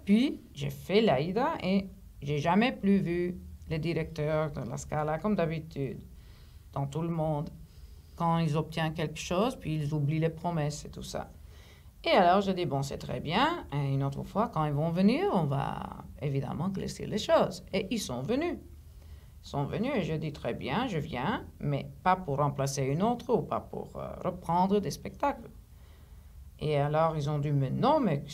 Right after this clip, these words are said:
qu'est-ce que ça veut dire ? » J'ai dit, « Ça veut dire tout simplement, si vous me voulez, je suis ici pour des spectacles à moi. Quand vous aurez besoin, venez me chercher. C'est tout. » Et ils sont venus, évidemment, parce qu'ils avaient besoin. Alors, je, nous, nous avons ouvert la Scala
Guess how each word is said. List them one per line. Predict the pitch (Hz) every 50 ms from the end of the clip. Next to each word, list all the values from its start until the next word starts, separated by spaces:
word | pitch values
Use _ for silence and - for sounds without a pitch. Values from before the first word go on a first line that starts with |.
| - - -
qu'est-ce | - 120 -
que | - -
ça | - - 131 135
veut | - 135
dire ? » | 139 214 254 302 302 208
J'ai | 170 160 156
dit, « | 143 143 139
Ça | 135 123 123
veut | 117 107
dire | 147 196 214 214
tout | - 120
simplement, | 107 - 117 - 117 180 226 277
si | 277 - 139
vous | 135 151
me | 165 170 170
voulez, | 160 139 139 151 151 147 180 262 370 440 440 - - - - - - - - - -
je | 170 147
suis | 139 139 151 151 139 143
ici | 139 139 - - 233 311
pour | 339 - - - 202 -
des | 196 190
spectacles | 185 185 - 156 143 - - 151 160 156 147 135
à | 123
moi. | 120 107 82 - - - - - - - - - - - - - - - - - - - -
Quand | - 247 226
vous | 165 143 139
aurez | 147 147 160 190
besoin, | 208 269 294 285 349 370 415 415 - - - - - -
venez | 233 185 185 160 143 147 139 156
me | 151 143
chercher. | - - 202 208 - - - 277 - - - - - - - - - - - - - - - - - - - - -
C'est | - 202 190
tout. » | 196 185 - - - - - - - - - - - - -
Et | 262 269
ils | 214
sont | 143 147 143 139
venus, | - - - -
évidemment, | 143 - - 131 127 131 123 139 196 254 285
parce | - - 143 -
qu'ils | - 120 -
avaient | 139 127 131 143
besoin. | 139 185 196 226 262 277
Alors, | 247 240 247
je, | 269 262 - - -
nous, | 151 156 151 147
nous | 147 147 143 139 151
avons | 147 139 143 143 143
ouvert | 143 143 143 120 120 127
la | - - - - - - - -
Scala | - - - - 135 143 151 175 220 -